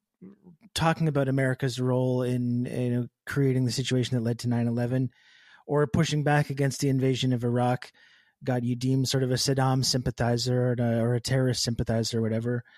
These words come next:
It's been kind of similar, uh, throughout this, uh, last year. I think when you wanna talk about America or Canada's role in, you know, escalating the situation in Ukraine, um, and, you know, any, any idea of talking about diplomacy or trying to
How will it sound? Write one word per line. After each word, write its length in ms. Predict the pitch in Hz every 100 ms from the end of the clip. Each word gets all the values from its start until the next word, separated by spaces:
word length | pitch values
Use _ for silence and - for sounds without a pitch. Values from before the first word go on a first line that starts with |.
| _ _ _ -
It's 180 | 143
been 180 | 165 170
kind 200 | 156 156
of 120 | 143
similar, 640 | - 160 160 147 135 139 135
uh, 180 | 123 123
throughout 300 | 131 139 135
this, 340 | 135 120 - 127
uh, 240 | 120 120
last 420 | 120 123 123 - 135
year. 120 | 131
I 40 |
think 140 | 135 127
when 100 | 139
you 80 |
wanna 200 | 135 131
talk 280 | 120 131 131
about 220 | 123 127
America 400 | 123 127 127 -
or 200 | 127 123
Canada's 520 | 135 135 131 120 117 120
role 420 | 139 135 131 127
in, 380 | 123 127 127 123 _ - - -
you 80 | 185
know, 60 |
escalating 600 | 151 143 - 151 139 135
the 80 | 131
situation 580 | 123 127 127 127 - 127
in 100 | 123
Ukraine, 480 | 120 - 113 127 135 _ _ _ _ _ -
um, 480 | 131 139 139 135 131 _
and, 200 | 151 151 156
you 280 | 170 175
know, 140 | 175 175
any, 340 | 180 180 175
any 240 | 165 170 160
idea 600 | 151 147 180 165 156 143
of 80 | 135
talking 340 | 147 147 147
about 200 | 135 131
diplomacy 800 | 135 - 147 147 - 151 147 143
or 160 | 135
trying 380 | 127 143 139 139
to 180 | -